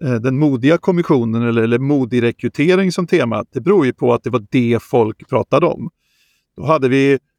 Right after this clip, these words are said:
en, en panel med, med, med Fredrik Hillesson och Melker Andersson och Marie Bern från Regeringskansliet och några andra.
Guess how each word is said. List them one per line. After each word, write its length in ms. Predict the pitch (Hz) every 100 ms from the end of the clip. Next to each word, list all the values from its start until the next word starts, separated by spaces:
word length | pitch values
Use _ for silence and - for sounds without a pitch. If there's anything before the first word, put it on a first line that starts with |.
| -
en, 120 | - -
en 160 | 135
panel 520 | 127 139 127 120 117 113
med, 540 | 120 120 117 117 117
med, 240 | 123 123
med 400 | 117 123 120 117 -
Fredrik 260 | 131 123
Hillesson 600 | 127 123 123 170 135 135
och 60 | 123
Melker 280 | 123 117 135
Andersson 580 | 131 120 120 143 135
och 60 | 123
Marie 260 | 123 123 113
Bern 440 | 127 131 127 123
från 240 | - 123
Regeringskansliet 760 | 117 127 120 - 127 139 131 127
och 60 | 143
några 140 | 143
andra. 300 | 139 120 120